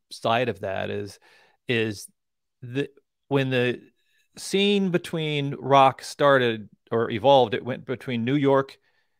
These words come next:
uh, the East Coast, West Coast. And on the West Coast was basically L A.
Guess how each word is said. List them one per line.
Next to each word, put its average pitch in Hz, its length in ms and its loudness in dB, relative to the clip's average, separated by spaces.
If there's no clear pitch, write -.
uh, 107 320 -4
the 123 120 -4
East 175 220 -2
Coast, 143 240 0
West 117 240 -6
Coast. - 400 -16
And 113 320 -6
on 151 200 0
the 143 80 2
West 180 320 0
Coast 117 440 -4
was 110 560 -2
basically 139 360 -4
L 113 220 -2
A. 80 220 -8